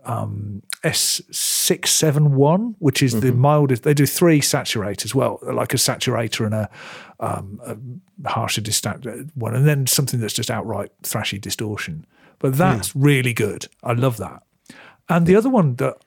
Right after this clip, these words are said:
Speaker 1: uh, just because it went somewhere where we just don't go often enough, is there is one of the gates. There's a few gates in there, which is quite interesting to see because,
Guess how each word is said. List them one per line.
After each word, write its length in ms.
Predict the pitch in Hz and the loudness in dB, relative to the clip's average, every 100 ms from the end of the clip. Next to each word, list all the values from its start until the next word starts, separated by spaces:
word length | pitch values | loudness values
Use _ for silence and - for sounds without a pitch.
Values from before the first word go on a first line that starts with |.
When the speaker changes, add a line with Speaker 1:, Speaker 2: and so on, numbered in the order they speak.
| _ | _
Speaker 1:
uh, 100 | 160 160 | -4 0
just 180 | 220 | 0
because 240 | 233 220 185 | 2 2 2
it 160 | 147 - | 0 -4
went 280 | 165 147 143 | 0 2 2
somewhere 240 | 151 131 | 0 2
where 400 | 123 117 113 104 120 | 2 2 0 -2 -6
we 300 | 165 160 151 | -4 2 2
just 160 | 139 | 2
don't 140 | 143 127 | -2 -2
go 100 | 123 | -2
often 200 | 113 120 | -2 0
enough, 320 | 131 107 - | 0 0 -4
is 220 | 107 101 | -6 -4
there 240 | - 127 151 | 0 4 6
is 240 | 160 - | 4 2
one 140 | 156 | 2
of 80 | 175 | 4
the 80 | 147 | 2
gates. 580 | 147 147 87 - - - | 2 0 -2 -6 -6 -2
There's 200 | 135 123 | 0 0
a 40 | |
few 160 | - 202 | 0 0
gates 400 | 143 165 185 - | 2 2 0 -6
in 100 | 95 | -10
there, 120 | 78 | -14
which 120 | - | -14
is 20 | - | -8
quite 160 | 110 | -8
interesting 340 | 98 95 - 92 | -8 -12 -12 -10
to 80 | |
see 160 | - 87 | -8 -8
because, 440 | 98 - 101 - | -12 -10 -10 -10